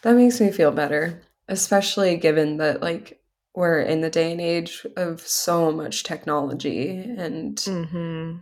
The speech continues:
Speaker 1: I mean, gosh, switching from M D I to pump therapy was, like, the ultimate game changer in that way because
Speaker 2: Mm-hmm.
Speaker 1: she gets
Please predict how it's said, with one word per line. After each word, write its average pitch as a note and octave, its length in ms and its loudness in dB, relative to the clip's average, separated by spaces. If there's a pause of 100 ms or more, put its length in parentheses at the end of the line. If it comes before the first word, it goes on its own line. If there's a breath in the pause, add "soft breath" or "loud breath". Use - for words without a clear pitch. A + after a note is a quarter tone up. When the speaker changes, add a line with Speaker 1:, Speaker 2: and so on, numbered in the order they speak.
Speaker 1:
I F3 100 -2
mean, D#3+ 260 2
gosh, D3 420 0
switching G3 840 -2
from D#3+ 300 -2
M D3 140 -2
D D#3 140 -4
I C#3+ 180 0
to D#3+ 80 -4
pump - 300 -10
therapy E3+ 500 -2
was, E3+ 320 -6
like, - 380 -8
the E3 200 -6
ultimate - 520 -4
game D#3 240 -6
changer E3+ 420 -6
in F3 100 -6
that E3+ 220 -2
way F#3 220 0
because D#3+ 600 -2
Speaker 2:
Mm-hmm. F3+ 580 -2
Speaker 1:
she F#3+ 220 -4
gets F3 640 -4